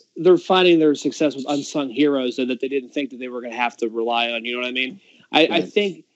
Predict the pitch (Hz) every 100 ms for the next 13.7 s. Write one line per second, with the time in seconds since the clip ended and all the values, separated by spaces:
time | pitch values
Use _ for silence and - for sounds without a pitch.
0 | _ _ _ - 151 - 190 190 185 -
1 | - _ 160 156 143 135 131 127 - -
2 | _ _ _ _ _ - 156 135 135 131
3 | 151 147 127 151 147 139 143 123 - 156
4 | 139 156 139 - 135 - 170 156 139 147
5 | 139 135 - - - 143 127 117 - 120
6 | - - 156 143 127 135 117 131 127 -
7 | 143 127 123 123 117 107 - 131 120 -
8 | 117 - 117 - - _ _ _ _ -
9 | 131 - 131 123 131 131 170 - 165 -
10 | 120 120 - - 135 - 143 127 113 117
11 | 117 120 120 113 101 - 123 117 107 -
12 | 117 113 117 120 113 113 113 143 147 151
13 | 117 113 113 120 117 135